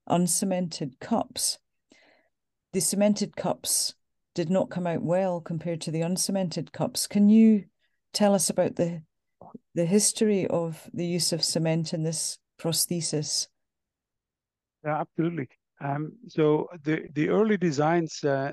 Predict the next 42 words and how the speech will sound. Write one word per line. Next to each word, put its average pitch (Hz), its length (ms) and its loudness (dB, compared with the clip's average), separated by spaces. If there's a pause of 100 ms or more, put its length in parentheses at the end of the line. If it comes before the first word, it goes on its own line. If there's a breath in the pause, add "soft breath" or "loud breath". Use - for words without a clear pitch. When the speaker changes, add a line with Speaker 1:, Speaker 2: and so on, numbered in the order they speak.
Speaker 2:
and 135 160 -10
many 175 220 0
of 208 100 0
the, 156 100 -2 (240)
uh, - 40 -8 (160)
almost 180 340 -2
all 165 200 0
the 165 120 0
early 156 240 0
designs 143 400 -4
had - 180 -8
cemented, 139 560 -6 (140)
uh, 135 100 0
components. 139 800 -2
Uh, 123 300 -6 (300)
and, 143 260 -6 (100)
and 139 140 -2
I, 143 60 0 (260)
uh, 147 80 -4 (200)
we 147 120 -2
kn-, 165 160 -2
we 165 100 2
all 165 120 4
know 180 180 2
that 139 200 -2
the, 143 120 -2 (160)
the - 80 -20
fixation 156 540 -4
of 131 120 -4
the 123 100 -6
cup - 260 -4
is 131 100 -2
the 135 100 -2
problem, 120 480 -4 (260)
huh? 156 60 -8 (240 soft breath)
There's 135 180 0
no, 151 300 2
there's 131 200 0
no 151 180 0
problem 147 420 -2
with 131 140 -4 (100)
stems, 143 420 -4